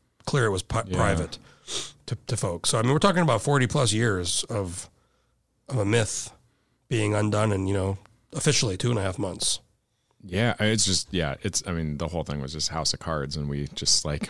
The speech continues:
Speaker 2: blew on the bottom one.
Speaker 1: It's
Speaker 2: And
Speaker 1: still, I, I don't, do you, do you still, people, I can still, I still have people bring it up to me all the time.
Speaker 2: Oh, yeah, constantly.
Speaker 1: I, I, I was at the
Speaker 2: Yeah.
Speaker 1: store, and somebody said, "Hey, aren't you the Campbell Lake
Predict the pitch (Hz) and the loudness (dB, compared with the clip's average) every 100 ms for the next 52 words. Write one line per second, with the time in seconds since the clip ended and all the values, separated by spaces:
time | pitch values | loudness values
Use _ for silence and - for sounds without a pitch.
0 | - 90 87 87 78 78 76 80 82 85 | -10 -8 -2 -2 0 -2 -2 -2 0 0
1 | 90 92 87 85 - - - 160 160 139 | 0 -2 -2 -4 -6 -2 0 4 4 4
2 | 131 147 127 135 123 - 143 135 165 151 | 4 4 4 4 2 2 0 2 2 2
3 | 160 135 151 - 139 117 123 170 135 110 | 2 2 2 0 0 2 0 2 2 2
4 | 120 104 101 104 - 92 87 - 90 101 | 0 0 0 -2 -4 -4 -4 -6 -4 0
5 | 110 80 95 55 - 95 80 67 71 - | 2 2 -2 -4 -4 -2 -2 -4 -8 0
6 | 135 135 139 120 131 117 92 85 120 123 | 2 2 2 2 2 2 2 2 4 4
7 | 95 - _ _ _ - 110 127 110 104 | 2 -2 _ _ _ -6 0 2 2 2
8 | 117 107 139 131 123 135 131 123 127 120 | 2 4 4 6 4 4 0 2 2 4
9 | 113 120 | 4 4